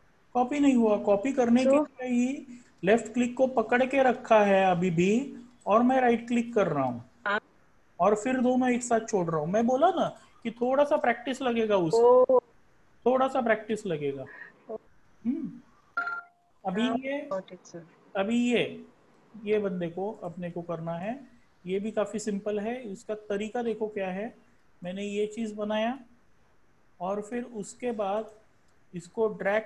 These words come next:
Speaker 1: करके मैंने right click, ताकि copy हो जाए ये,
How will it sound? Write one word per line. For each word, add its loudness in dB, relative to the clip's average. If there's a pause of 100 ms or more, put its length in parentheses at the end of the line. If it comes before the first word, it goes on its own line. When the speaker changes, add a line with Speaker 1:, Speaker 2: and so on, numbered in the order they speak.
(140)
Speaker 1:
करके -6
मैंने -6 (1120)
right -4
click, -4 (460)
ताकि -6
copy -4
हो 0
जाए -4
ये, -4